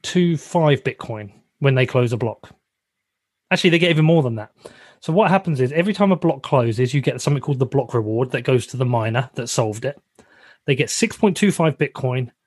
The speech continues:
and they get all the, uh, transaction fees for all the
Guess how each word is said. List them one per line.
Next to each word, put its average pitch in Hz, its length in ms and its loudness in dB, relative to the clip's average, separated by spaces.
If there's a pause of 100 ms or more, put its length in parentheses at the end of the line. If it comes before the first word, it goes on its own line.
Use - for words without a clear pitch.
(360)
and 156 280 2
they 147 160 -4
get 139 240 0 (100)
all 151 240 2
the, 139 200 0 (140)
uh, 131 300 0 (260)
transaction 143 640 0
fees 120 460 -6 (280)
for - 160 -14
all 139 220 2
the 127 360 0